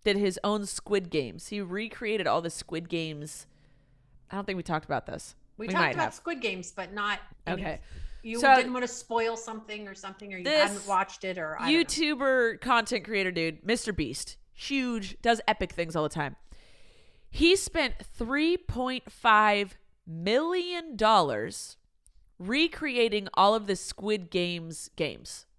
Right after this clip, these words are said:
Speaker 1: but without the death. And then he had people come and be contestants to compete to win four hundred and fifty-six thousand, hu-, two,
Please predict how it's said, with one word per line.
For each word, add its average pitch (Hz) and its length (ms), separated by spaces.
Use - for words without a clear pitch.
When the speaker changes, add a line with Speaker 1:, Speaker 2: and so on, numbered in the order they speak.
Speaker 1:
but 190 140
without 196 240
the 170 60
death. - 340
And 233 200
then 311 460
he 339 300
had 349 320
people 311 640
come 294 400
and 226 160
be 269 120
contestants 226 1000
to 233 520
compete 294 600
to 254 160
win 226 440
four 247 560
hundred 220 360
and 185 120
fifty-six 196 640
thousand, 156 500
hu-, 208 140
two, 349 180